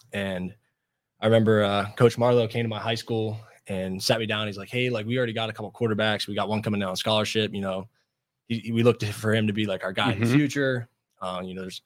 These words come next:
Speaker 1: I think, four other in the room at the time, just brought, uh, the Notre Dame transfer in. And he's like, "You know, I don't know what the Q B room's gonna look like for you, but there's a spot for you." You
Speaker 2: Yeah.
Speaker 1: know, local kid. And that's all I needed. I was like, "I'm coming," you know,
Speaker 2: Okay.
Speaker 1: right then and there. And, uh, I, and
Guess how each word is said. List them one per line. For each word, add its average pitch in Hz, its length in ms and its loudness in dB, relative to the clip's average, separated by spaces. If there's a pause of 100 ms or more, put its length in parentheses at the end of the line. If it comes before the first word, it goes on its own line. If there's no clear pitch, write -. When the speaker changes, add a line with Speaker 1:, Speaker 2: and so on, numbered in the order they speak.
(420)
Speaker 1:
I 113 60 -4
think, 104 100 -6
four 120 220 6
other 120 200 2
in 110 60 -6
the 104 60 -8
room 123 240 -4
at 110 60 -6
the 104 80 -14
time, 117 420 0
just 113 200 -6
brought, 110 260 -4
uh, 101 180 -8
the 101 80 -10
Notre 117 240 -4
Dame 117 220 -4
transfer 104 420 -6
in. 101 260 -4 (140)
And 101 80 -6
he's 98 140 -6
like, 92 160 -8
"You 101 60 -6
know, 98 60 -2
I 110 40 2
don't 117 140 0
know 110 100 -6
what 117 160 -4
the - 60 -20
Q 123 140 -10
B 113 120 -6
room's 107 240 -6
gonna 107 100 -8
look 110 160 -10
like 110 140 -2
for 113 200 2
you, 113 120 6
but 95 240 0 (500)
there's 104 100 -2
a 107 60 2
spot 117 380 8
for 90 160 -12
you." 92 60 -12 (200)
You 127 80 0
Speaker 2:
Yeah. 107 80 4
Speaker 1:
know, 95 80 -4
local 107 300 -4
kid. 107 360 2 (600)
And 117 100 0
that's 104 120 2
all 120 100 4
I 110 80 -4
needed. 104 220 -8
I 98 40 -2
was 98 80 -4
like, 98 120 -2
"I'm 98 80 -4
coming," 101 360 -4 (140)
you 101 120 -10
know, 110 40 -2
Speaker 2:
Okay. - 160 2
Speaker 1:
right - 100 4
then 107 140 -4
and 104 120 -8
there. 101 200 -4
And, 98 220 -6 (160)
uh, 107 40 -2
I, 101 280 2 (160)
and 101 240 -8